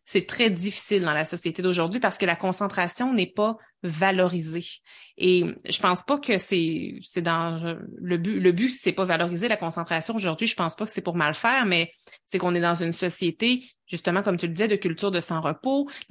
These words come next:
On s'a-, on est dans une culture de surconnexion. Faut répondre rapidement, faut être à huit endroits en même temps, faut répondre à nos quinze courriels en même temps.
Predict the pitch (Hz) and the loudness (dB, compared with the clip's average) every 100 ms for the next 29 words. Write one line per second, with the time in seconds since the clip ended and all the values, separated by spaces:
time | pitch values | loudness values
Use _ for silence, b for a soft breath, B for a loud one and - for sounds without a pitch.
0 | 202 - 208 - 202 185 180 180 180 185 | 0 2 2 2 2 2 2 2 0 0
1 | 175 175 170 175 220 247 180 165 - 247 | -2 -2 -2 -2 0 0 0 0 -2 -2
2 | 233 214 185 - - 269 - 196 180 - | 2 2 2 0 0 0 2 2 2 2
3 | 220 196 175 - 185 226 269 240 185 190 | 0 0 0 0 0 0 0 0 0 0
4 | 175 180 240 214 170 185 214 175 175 175 | 0 -2 -2 -2 0 2 2 2 0 -2
5 | 254 269 254 196 180 202 214 175 170 - | -2 -2 -2 -2 -2 -2 -2 -2 -4 0
6 | 254 247 214 185 202 185 170 170 254 | 0 0 -2 0 2 2 -2 -4 -4